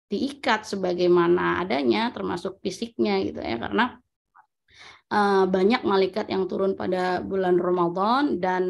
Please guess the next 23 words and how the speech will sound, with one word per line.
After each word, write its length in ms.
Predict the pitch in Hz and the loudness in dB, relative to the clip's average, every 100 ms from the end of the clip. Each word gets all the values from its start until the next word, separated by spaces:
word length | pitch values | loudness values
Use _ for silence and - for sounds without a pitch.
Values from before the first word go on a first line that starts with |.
| 185 190 196 | -2 -4 -4
eh, 280 | 190 180 | -6 0
menjaga 420 | 180 180 180 180 208 | 2 2 0 -2 -2
manusia 480 | 185 180 175 - 202 | 2 0 0 -4 -2
dari 340 | 185 180 220 175 | -2 -2 -4 -2
gangguan 400 | 175 170 175 170 | 0 0 -2 -4
setan. 600 | 185 180 170 160 156 185 _ _ _ _ | -6 -2 -2 0 -2 -8 _ _ _ _
Nah, 200 | - - - | -12 -10 -6
salah 220 | 190 180 | -2 -2
satu 340 | 185 185 208 208 | -2 0 2 2
ulama 320 | 196 202 202 | 2 2 2
Malikiyah, 720 | 196 190 190 185 202 208 220 - - _ - | 4 2 0 -2 -4 -2 -2 -6 -20 _ -16
yaitu 400 | 95 - - 104 | -14 -12 -8 -6
ada 400 | - - 95 - | -6 -6 -6 -4
Imam 360 | 185 190 180 - | -4 0 0 0
Al-Baji 640 | 185 180 175 170 233 302 - | 0 0 0 0 -2 -2 0
dalam 200 | 170 170 | 2 2
Syarah 360 | 170 175 175 - | 2 0 0 -4
Muwatta'nya 520 | - - - - - 214 220 | -6 -6 -6 -4 -2 -2 0
berpendapat 520 | 180 175 - 269 294 - - _ _ _ - | 4 4 4 -4 -6 -10 -20 _ _ _ 0
makna 560 | 208 196 - 214 208 | 0 0 0 0 2
setan 420 | 208 202 185 208 202 | 0 -4 -4 0 0
dibelenggu 640 | 196 180 190 185 190 180 180 | 0 2 6 6 6 4 4
ini 380 | 175 208 302 | 4 2 0